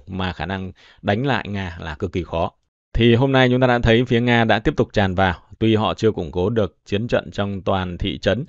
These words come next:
nhưng mà cơ bản Ukraine đã phải rút hết ra ngoài rồi, đúng không ạ? Giao chiến vẫn xảy ra rất ác liệt, nhất ở thành Sakate và thành Bohoyangla. Còn ở khu vực này thì cũng không hiểu chuyện gì xảy ra,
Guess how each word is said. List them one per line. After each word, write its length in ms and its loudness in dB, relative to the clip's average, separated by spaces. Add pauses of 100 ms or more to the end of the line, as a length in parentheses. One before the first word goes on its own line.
(340)
nhưng 240 0
mà 120 -2
cơ 160 -2
bản 200 -4
Ukraine 320 -4
đã 180 -4
phải 240 -6
rút 200 -4
hết 160 -4
ra 100 -4
ngoài 240 -8
rồi, 100 -8 (180)
đúng 100 -12
không 80 -6
ạ? 140 -6
Giao 200 -4
chiến 220 -4
vẫn 480 -4 (140)
xảy 400 -6
ra 280 -4
rất 200 -2
ác 260 -2
liệt, 180 0 (300)
nhất 140 2
ở 100 -4
thành 240 -6
Sakate 880 -4 (160)
và 320 -4
thành 300 -6
Bohoyangla. 720 -4 (460)
Còn 240 2
ở 60 0
khu 120 -2
vực 160 2
này 240 0
thì 140 -2
cũng 180 -8
không 200 -2
hiểu 200 0
chuyện 220 -4
gì 100 -2
xảy 180 -6
ra, 520 -2